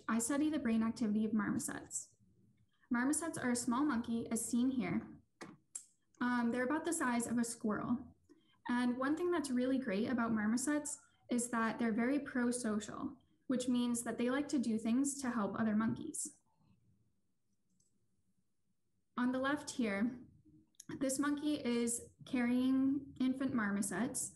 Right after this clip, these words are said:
and by doing so, he's helping out the mother. And the marmoset on the right is sharing food with another animal. Because they like to help each other out a lot, this means that there's a really good chance that they'll also cooperate in the lab.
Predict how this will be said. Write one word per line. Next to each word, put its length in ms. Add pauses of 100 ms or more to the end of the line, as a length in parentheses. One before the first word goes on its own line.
(340)
and 360
by 120
doing 280
so, 400 (300)
he's 140
helping 360
out 240
the 80
mother. 440 (1000)
And 260
the 60
marmoset 380
on 120
the 80
right 400
is 140
sharing 260
food 340
with 160
another 240
animal. 480 (1080)
Because 260
they 100
like 200
to 80
help 200
each 140
other 220
out 160
a 40
lot, 260 (300)
this 180
means 240
that 160
there's 200
a 40
really 220
good 160
chance 340
that 120
they'll 180
also 340
cooperate 480
in 120
the 80
lab. 400